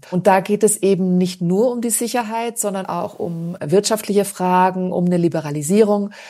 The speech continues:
Zum Beispiel will er den Umweltschutz aufweichen, damit Bergbau und Erdölförderung ausgebaut werden können.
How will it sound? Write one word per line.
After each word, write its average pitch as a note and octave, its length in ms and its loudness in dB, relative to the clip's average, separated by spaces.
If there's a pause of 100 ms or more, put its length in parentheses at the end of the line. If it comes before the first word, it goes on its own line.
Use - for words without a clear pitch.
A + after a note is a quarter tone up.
Zum F3+ 220 0
Beispiel F3 480 0
will E3 120 2
er D#3+ 80 0
den D#3 140 -4
Umweltschutz A#3 600 0
aufweichen, G3 920 0 (140)
damit E3 420 -4 (100)
Bergbau F3 460 -2
und D3 200 -6
Erdölförderung G#3+ 720 0
ausgebaut F3+ 640 -2
werden F3+ 320 -2
können. F3 460 -4